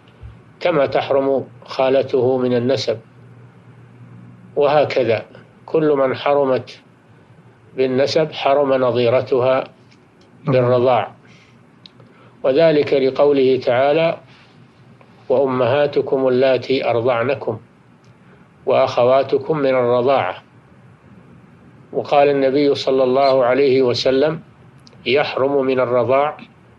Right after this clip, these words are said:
Speaker 1: ما يحرم من النسب". هذه قاعدة عظيمة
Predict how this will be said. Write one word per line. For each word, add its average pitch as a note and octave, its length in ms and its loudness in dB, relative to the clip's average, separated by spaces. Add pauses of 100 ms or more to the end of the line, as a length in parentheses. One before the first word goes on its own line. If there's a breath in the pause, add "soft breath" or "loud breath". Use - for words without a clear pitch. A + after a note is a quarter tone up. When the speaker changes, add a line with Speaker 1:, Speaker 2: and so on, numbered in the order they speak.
(300)
Speaker 1:
ما C3 320 2
يحرم C#3 520 0
من B2 140 0
النسب". A#2+ 580 -2 (1300)
هذه C3 440 2
قاعدة B2 580 0
عظيمة B2 580 0